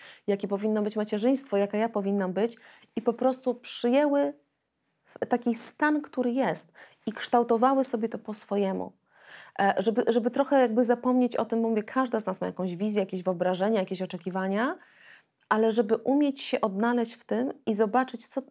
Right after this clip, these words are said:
być może to macierzyństwo mi pewne drzwi pozamykało, ale żeby zobaczyć, ile innych mi otworzyło. Ale żeby to zobaczyć, to musimy, e, opłakać tą stratę, musimy przeżyć tą stratę, musimy pozwolić sobie na te emocje,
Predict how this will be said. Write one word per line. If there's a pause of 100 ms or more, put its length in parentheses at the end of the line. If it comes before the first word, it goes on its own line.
(120)
być
może
to
macierzyństwo
mi (120)
pewne (300)
drzwi
pozamykało, (440)
ale
żeby
zobaczyć,
ile
innych
mi
otworzyło. (580)
Ale
żeby
to
zobaczyć,
to
musimy, (420)
e,
opłakać
tą
stratę, (200)
musimy
przeżyć
tą
stratę,
musimy
pozwolić
sobie
na
te
emocje,